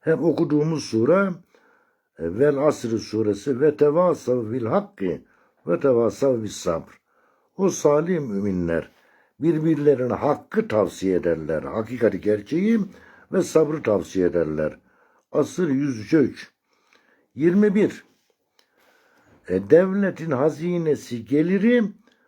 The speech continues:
belli bir mutlu azınlığın elinde dönüp dolaşan bir şey olmasın. Belli bir mutlu, putlu, kutlu azınlık devletin başına çöreklenip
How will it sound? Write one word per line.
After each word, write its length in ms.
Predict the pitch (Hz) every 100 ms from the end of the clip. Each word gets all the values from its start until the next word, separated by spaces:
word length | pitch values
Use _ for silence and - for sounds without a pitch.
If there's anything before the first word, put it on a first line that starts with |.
| _ _ -
belli 460 | 160 185 214 240
bir 140 | 196 143
mutlu 500 | 143 170 160 185 196
azınlığın 760 | 156 131 165 170 170 180 220
elinde 540 | 190 160 147 143 139 131
dönüp 360 | 156 185 -
dolaşan 500 | 139 147 123 160 165
bir 40 | 127
şey 200 | - 135
olmasın. 640 | 110 90 78 - - - - _ _ _ _ _ _ _ _ _ _
Belli 420 | - 196 202 170
bir 100 | 143
mutlu, 680 | 127 156 - - 147 123 104 _
putlu, 520 | - 170 - 147 127 -
kutlu 320 | 156 - 175
azınlık 720 | 151 104 104 98 90 - -
devletin 520 | 175 170 143 120 131
başına 400 | 139 123 143 123
çöreklenip 720 | - 156 165 - 190 214 226